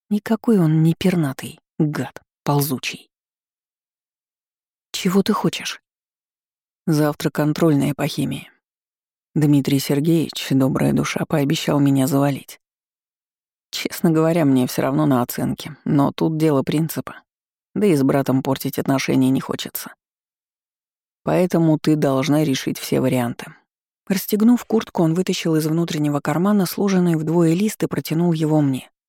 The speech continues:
"Химия?" У меня в голове вот-вот могла начаться какая-то необратимая реакция. Он пробрался сюда, чтобы я помогла ему решить несколько задачек? Серьёзно? "Она самая опаснейшая химия".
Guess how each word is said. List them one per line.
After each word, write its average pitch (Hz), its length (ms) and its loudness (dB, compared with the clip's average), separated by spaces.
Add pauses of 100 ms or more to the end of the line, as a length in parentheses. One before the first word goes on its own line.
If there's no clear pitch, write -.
(240)
"Химия?" 151 540 -4 (640)
У - 20 4
меня 170 300 4
в 147 60 -4
голове 165 380 2
вот-вот 175 560 -2
могла 175 340 2
начаться 190 480 -2
какая-то 190 420 -2
необратимая 175 680 0
реакция. - 680 -4 (960)
Он 247 160 4
пробрался 185 640 0
сюда, 151 380 -2
чтобы 147 280 -4
я 135 160 -2
помогла 143 420 0
ему 170 240 2
решить 156 420 -4
несколько 165 520 -2
задачек? 190 480 -4 (240)
Серьёзно? 208 680 -4 (640)
"Она 180 400 2
самая 139 540 -2 (320)
опаснейшая 147 1040 0
химия". 139 540 -4